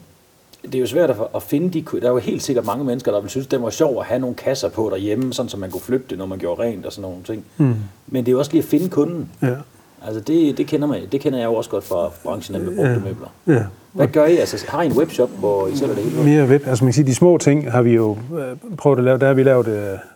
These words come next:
Speaker 2: Thors butik, øh, en webshop, altså, hvor vi, øh, fordi vi, altså, vi er jo rigtig gode til at sælge de store ting, men de der små ting, det, øh, tager næsten dobbelt så lang tid for os.
Speaker 1: Ja.
Speaker 2: Øh, så derfor, det, det skal, det skal shoppen hjælpe os med.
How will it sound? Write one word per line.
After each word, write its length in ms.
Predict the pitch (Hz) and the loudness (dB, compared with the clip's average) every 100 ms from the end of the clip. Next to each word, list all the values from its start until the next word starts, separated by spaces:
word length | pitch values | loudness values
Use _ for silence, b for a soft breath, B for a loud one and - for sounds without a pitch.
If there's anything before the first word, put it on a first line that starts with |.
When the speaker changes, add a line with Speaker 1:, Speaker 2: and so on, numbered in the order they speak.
| B B B - | B B B -2
Speaker 2:
Thors 240 | 127 110 | 0 0
butik, 400 | 123 - 113 - B B B B B - | -6 -4 -6 -8 B B B B B -12
øh, 80 | 143 110 101 107 156 | -8 -6 -8 -10 -10
en 80 | 151 | -6
webshop, 420 | 113 113 113 95 - 143 | -6 -6 -8 -10 -12 -12
altså, 180 | - | -8
hvor 120 | 110 101 | -8 -6
vi, 100 | 104 | -8
øh, 760 | 92 - - - 160 151 151 | -10 -20 -20 -18 -18 -14 -10
fordi 180 | 139 120 | -6 -4
vi, 280 | 113 127 123 | -2 0 0
altså, 240 | 117 113 | 0 -2
vi 80 | 123 | 2
er 40 | 131 | 4
jo 200 | 139 135 | 4 4
rigtig 180 | 147 127 | 2 2
gode 180 | 127 | 2
til 60 | 123 | 2
at 80 | 117 | 0
sælge 160 | 131 | 0
de 80 | 123 | -2
store 220 | - 131 | 0 0
ting, 220 | - 113 107 | 0 -4 -4
men 80 | |
de 100 | 113 | -2
der 120 | 123 110 | 0 0
små 180 | 120 | -2
ting, 240 | 120 120 113 | -4 -4 -2
det, 60 | |
øh, 460 | 120 117 104 98 98 | -2 -2 -4 -6 -10
tager 160 | - 113 | -8 -6
næsten 220 | 113 117 | -6 -6
dobbelt 220 | 113 101 | -8 -8
så 60 | 110 | -10
lang 160 | 104 95 | -10 -10
tid 120 | 98 | -12
for 120 | 101 | -12
os. 200 | 92 - B 90 B B - | -12 -14 B -12 B B -10
Speaker 1:
Ja. 380 | 175 131 104 101 | -6 -4 -4 -6
Speaker 2:
Øh, 60 | 104 127 151 160 147 | -10 -14 -16 -16 -8
så 160 | 147 | 0
derfor, 220 | 135 127 | 0 0
det, 260 | 117 151 - | -2 -4 -2
det 100 | 143 | -4
skal, 540 | - 123 117 101 101 101 | 0 0 0 -2 -6 -6
det 80 | 135 | -4
skal 140 | 127 | -2
shoppen 280 | 120 113 101 | -2 -2 -4
hjælpe 220 | 101 101 | -8 -10
os 120 | 110 | -12
med. 160 | 98 | -12